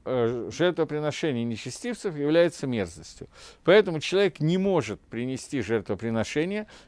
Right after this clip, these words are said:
до тех пор, пока он не хазар бет шува, до тех пор, пока он не вернулся к шуве,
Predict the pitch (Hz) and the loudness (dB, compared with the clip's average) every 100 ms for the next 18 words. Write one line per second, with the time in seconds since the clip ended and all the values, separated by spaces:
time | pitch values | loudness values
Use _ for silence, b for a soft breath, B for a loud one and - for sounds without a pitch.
0 | b - 127 170 - 139 - 226 220 156 | b -2 4 4 4 2 8 8 8 2
1 | 165 147 135 160 - 139 131 120 98 - | 4 4 2 0 0 2 4 2 0 -6
2 | 113 95 117 - b b 117 175 175 160 | -4 0 -2 -4 b b -2 0 0 2
3 | 208 170 147 156 143 139 135 139 123 - | 4 4 0 0 2 2 2 0 -4 -6
4 | 110 - 117 135 | -10 -6 -2 -2